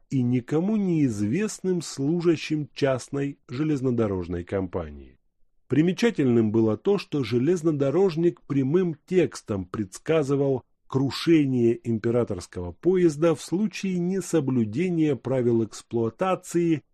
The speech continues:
и даже указал примерное место, где оно произойдёт. И вот когда в ноябре того же года у станции Борки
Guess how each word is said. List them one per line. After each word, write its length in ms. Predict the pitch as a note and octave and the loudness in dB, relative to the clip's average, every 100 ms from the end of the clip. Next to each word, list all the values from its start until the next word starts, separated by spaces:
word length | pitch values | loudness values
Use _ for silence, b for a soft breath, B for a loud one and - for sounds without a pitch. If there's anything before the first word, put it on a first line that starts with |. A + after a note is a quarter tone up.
| _ - | _ -6
и 80 | D3+ | 2
даже 300 | G#3+ F3 G3 | 4 4 0
указал 640 | E3 - E3 A#2+ F#3 F#3 | -2 2 4 6 4 2
примерное 640 | F3+ D3 D3 F3+ E3 E3+ E3 | 0 0 2 2 4 2 2
место, 640 | D#3+ D3 G#2 - - E2 | 2 2 0 -4 -10 -12
где 280 | E2+ F#2+ G2 | -6 -2 -2
оно 380 | F2+ A#2 B2+ _ - | 0 0 -2 _ -6
произойдёт. 800 | A#2+ A#2+ A2 A#2+ F#2+ D2 B1+ _ _ _ _ _ _ - | -2 0 2 2 0 -4 -14 _ _ _ _ _ _ 2
И 60 | E3 | 4
вот 220 | A#3+ - | 4 2
когда 440 | F3+ A#2 C#3 F3+ | 0 4 4 6
в 80 | C#3+ | 4
ноябре 560 | A#2+ A2+ A2 G2+ D#3+ F#3+ | 4 4 4 2 2 2
того 360 | A#2 F#2+ G2 | 0 -2 -2
же 140 | F2+ F2+ | -4 -4
года 440 | F#2+ D3 D#3 C3+ | -2 0 0 0
у 100 | A2+ | 0
станции 640 | - F3+ F3+ D3 C3 B2 | -2 -4 -4 -4 -2 -2
Борки 880 | A2 G2 C3+ A#2 F2 - D#2+ D2+ | -2 -2 2 2 0 -8 -14 -14